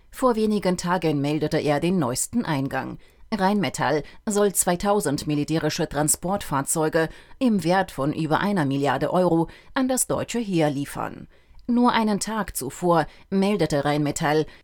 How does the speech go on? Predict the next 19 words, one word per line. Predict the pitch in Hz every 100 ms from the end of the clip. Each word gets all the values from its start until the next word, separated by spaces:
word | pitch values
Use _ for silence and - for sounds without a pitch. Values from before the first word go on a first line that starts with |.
| -
einen | 262 254 240
Bundeswehrauftrag | 202 254 240 - 160 160 165 160 - 156 160 -
für | 156
Laserlichtmodule | 156 185 208 165 151 - 170 160 170 175 170
für | -
Sturmgewehre | - - 190 190 165 156 165 160 156 - -
im | 240 214
Wert | 196 220 -
von | 208 190
mehreren | 196 208 170 160
hundert | 175 202 165 151
Millionen | 147 143 151 156
Euro | 185 196 151 160 -
und | - 143 147
so | 214
weiter. | 214 180 - - - - _ -
Ein | 247 226
lukratives | 220 226 208 233 214 196
Subventionsprogramm | 196 180 165 175 208 214 - 131 139 156